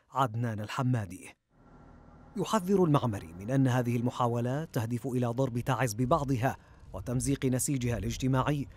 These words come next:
والتأثير على تركيبتها الديمغرافية تحت مزاعم وأوهام مختلفة. ما هو الأخطر من ذلك بحسب المعمري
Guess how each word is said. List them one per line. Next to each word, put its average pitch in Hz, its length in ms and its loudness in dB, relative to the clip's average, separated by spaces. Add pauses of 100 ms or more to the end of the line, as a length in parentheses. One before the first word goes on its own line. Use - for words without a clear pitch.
(220)
والتأثير 135 600 0
على 127 200 2
تركيبتها 135 600 -2
الديمغرافية 127 880 -2
تحت - 280 -4
مزاعم 127 600 2 (320)
وأوهام 127 760 4
مختلفة. 107 500 -4 (640)
ما - 140 -12
هو 123 200 0
الأخطر 135 380 0
من 139 180 4
ذلك 135 340 0
بحسب 131 380 -2
المعمري 135 540 2